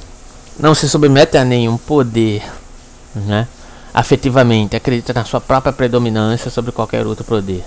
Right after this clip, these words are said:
Acredita que não existe nenhum poder na Terra que não tenha primeiro de receber um significado, uma interpretação, um direito de existir, uma espécie de validação, né?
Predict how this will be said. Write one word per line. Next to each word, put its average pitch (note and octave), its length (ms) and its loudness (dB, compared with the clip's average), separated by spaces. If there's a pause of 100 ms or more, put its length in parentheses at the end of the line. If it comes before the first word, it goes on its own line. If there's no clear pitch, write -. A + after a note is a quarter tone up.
(120)
Acredita A2 420 -4
que - 80 -6
não B2 120 0
existe A2 400 -4
nenhum A2+ 160 -4
poder A2 340 0
na G#2+ 120 -2
Terra A2 400 -2 (800)
que C3+ 80 2
não B2 140 4
tenha A#2 260 -2
primeiro A2 300 -2
de A2 80 -4
receber A2 400 -2
um G#2+ 40 -2
significado, G#2+ 960 0 (320)
uma A#2 160 0
interpretação, A2 1080 0 (380)
um A#2 100 -2
direito A#2+ 540 4
de A2+ 80 2
existir, A2 640 0
uma A#2+ 140 2
espécie B2+ 260 0
de B2+ 80 -2
validação, B2 720 2
né? G#2+ 120 -2